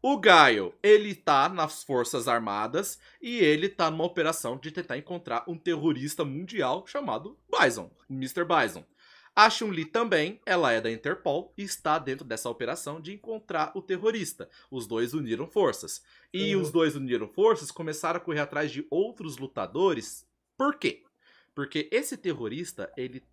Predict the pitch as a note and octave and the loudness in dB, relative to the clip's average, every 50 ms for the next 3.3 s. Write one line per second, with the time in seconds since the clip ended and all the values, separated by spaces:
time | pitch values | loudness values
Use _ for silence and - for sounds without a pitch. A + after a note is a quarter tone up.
0 | _ - F#3 G3 - - _ - C3+ B2+ B2 A2 - B2 A#2 A#2 A2 G2+ G2 G#2+ | _ -6 -6 -6 -8 -10 _ -12 -10 -10 -10 -8 -6 -4 -4 -4 -4 -6 -8 -12
1 | A2+ A#2 A#2+ A#2 A2+ _ - A2+ G2+ G2+ A2+ A#2+ A#2 A2+ G2+ G#2+ A#2 C3+ D3+ - | -12 -14 -14 -16 -14 _ -8 -8 -6 -6 -6 -6 -6 -6 -6 -6 -8 -8 -8 -8
2 | - - B2 A2+ A2+ A#2 - G#2+ G2 F#2 - - C3 B2 A2 - - E2 F#2 A2+ | -10 -6 -6 -6 -6 -6 -8 -12 -14 -10 -8 -8 -8 -8 -8 -10 -10 -10 -10 -8
3 | D3+ D3+ A#2 - - | -8 -8 -10 -10 -12